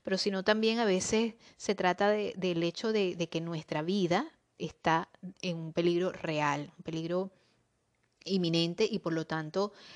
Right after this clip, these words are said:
el, el regresar es una, una cosa totalmente que no está planteada para nosotros. Y sin embargo, así, pues, muchas personas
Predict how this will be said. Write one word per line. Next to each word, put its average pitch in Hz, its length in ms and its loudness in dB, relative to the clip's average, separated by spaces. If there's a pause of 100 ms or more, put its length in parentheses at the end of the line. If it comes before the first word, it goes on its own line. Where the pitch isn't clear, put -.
(220)
el, 196 400 4
el 180 120 2
regresar 180 640 0
es 196 80 0
una, 190 340 -2
una 180 200 -6
cosa 190 500 -2
totalmente 180 1040 -4 (680)
que 180 160 2
no 175 240 0
está 180 280 0
planteada 175 520 2
para 180 180 -2
nosotros. 151 500 -10 (1160)
Y 269 240 8
sin 226 160 0
embargo, 208 400 8
así, 285 320 4
pues, 208 560 4 (160)
muchas 214 380 0
personas 220 720 -2